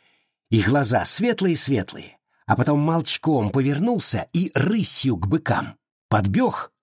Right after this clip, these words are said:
выдернул из ярма железную занозу и опять рысью ко мне.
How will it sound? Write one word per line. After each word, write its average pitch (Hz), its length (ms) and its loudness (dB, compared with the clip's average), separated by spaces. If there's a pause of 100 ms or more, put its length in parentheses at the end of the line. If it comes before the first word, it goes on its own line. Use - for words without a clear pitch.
(300)
выдернул 139 680 2
из 110 240 -2
ярма 160 340 2
железную 143 560 0
занозу 170 560 -2 (360)
и 151 100 2
опять 131 420 0
рысью 107 460 -2
ко 113 120 2
мне. 104 300 -2